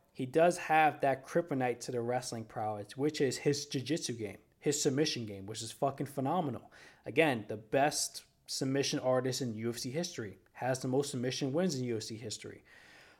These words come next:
Um, so that's someone that you don't wanna go to the ground with.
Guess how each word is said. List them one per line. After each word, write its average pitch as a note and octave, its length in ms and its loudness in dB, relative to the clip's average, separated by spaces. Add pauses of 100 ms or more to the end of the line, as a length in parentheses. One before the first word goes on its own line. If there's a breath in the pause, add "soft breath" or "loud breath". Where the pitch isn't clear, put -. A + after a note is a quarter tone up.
(240 loud breath)
Um, B2 440 4
so B2+ 200 0
that's C#3 180 2
someone F3 360 4
that C3+ 100 2
you B2+ 100 0
don't C#3 280 0
wanna C#3 200 2
go C3+ 160 2
to C3+ 140 -4
the C3 60 0
ground C3+ 380 0
with. - 300 -10